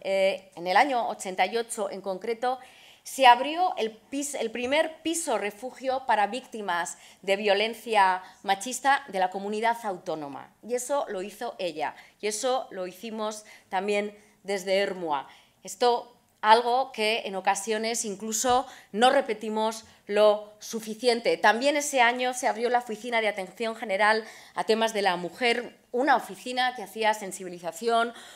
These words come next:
una mujer, una oficina que hacía empoderamiento muy, muy importante.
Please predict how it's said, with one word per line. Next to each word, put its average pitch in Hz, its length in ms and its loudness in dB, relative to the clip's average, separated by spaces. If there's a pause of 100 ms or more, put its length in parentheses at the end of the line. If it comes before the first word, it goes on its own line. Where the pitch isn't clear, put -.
(140)
una 240 200 6
mujer, 208 340 -4
una 226 160 6
oficina 226 480 -2
que 214 60 -4
hacía 214 420 2 (240)
empoderamiento 208 1160 -2 (220)
muy, 254 460 -2 (100)
muy 220 560 -4
importante. 202 1080 -2